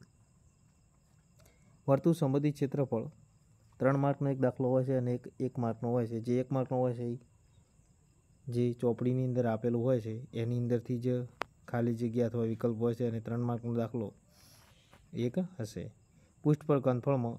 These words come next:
એક ત્રણ માર્કનો હશે, એક ચાર માર્કનો ને એક એક માર્કનો. જે એક ચાર માર્કનો હશે એ લગભગ ઘનફળને લગતો જ હશે, બરાબર. અને ત્રણ માર્કનો હશે એ આઠ પોઇન્ટ, સોરી, બાર પોઇન્ટ એક અથવા બાર પોઇન્ટ બેમાંથી જ હશે, એમાં એક અથવામાં પણ આપેલો હશે.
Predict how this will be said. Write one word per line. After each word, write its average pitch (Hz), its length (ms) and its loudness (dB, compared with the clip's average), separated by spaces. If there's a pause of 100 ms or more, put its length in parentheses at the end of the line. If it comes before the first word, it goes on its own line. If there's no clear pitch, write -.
એક 127 160 -2
ત્રણ 131 200 2
માર્કનો 135 360 0
હશે, 131 160 -2
એક 117 120 -4
ચાર 120 200 0
માર્કનો 120 280 -2
ને 117 100 0
એક 110 140 -6
એક 110 160 -2
માર્કનો. 95 320 -10
જે 113 160 0
એક 123 140 -4
ચાર 123 200 2
માર્કનો 127 360 -2
હશે 123 180 -4
એ 123 40 0
લગભગ 113 340 -2
ઘનફળને 120 500 -4
લગતો 113 320 -2
જ 110 100 -6
હશે, 120 240 -8 (800)
બરાબર. 123 240 4
અને 120 100 -4
ત્રણ 127 240 2
માર્કનો 127 360 0
હશે 123 160 -2
એ 123 160 -2
આઠ 120 220 -4
પોઇન્ટ, 120 300 -4
સોરી, 120 300 -2 (440)
બાર 123 160 4
પોઇન્ટ 120 260 -2
એક 127 140 0
અથવા 117 180 -2
બાર 110 200 -2
પોઇન્ટ 139 260 -4
બેમાંથી 113 440 0
જ 107 100 -10
હશે, 95 240 -12 (1600)
એમાં 131 200 4
એક 120 100 4
અથવામાં 120 420 0
પણ 117 160 0
આપેલો 110 300 -2 (200)
હશે. 110 240 -8